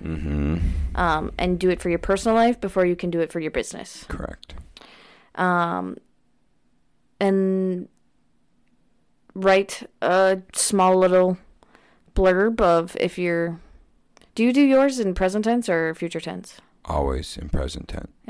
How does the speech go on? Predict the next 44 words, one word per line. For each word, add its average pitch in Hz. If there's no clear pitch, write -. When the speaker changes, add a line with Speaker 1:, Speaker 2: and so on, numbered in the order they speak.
Speaker 2:
Always 180
in 185
Speaker 1:
Right? 80
Speaker 2:
Like, 175
like 170
what 175
you're 170
doing 175
to 185
get 185
there? 208
Or -
future 185
tense 165
of, 165
like, 160
Speaker 1:
You've 80
already 64
accomplished -
it. -
Speaker 2:
Yeah. 170
Oh, 175
wait, 170
would 190
that 170
be 175
past 165
tense? 180
Speaker 1:
So -
for 85
your 80
vision, 92
you're 71
doing, 67
like, 50
Speaker 2:
Past -
tense. -
Speaker 1:
present 73
tense, 60
as 69
if -
it 67
happened 67
today. -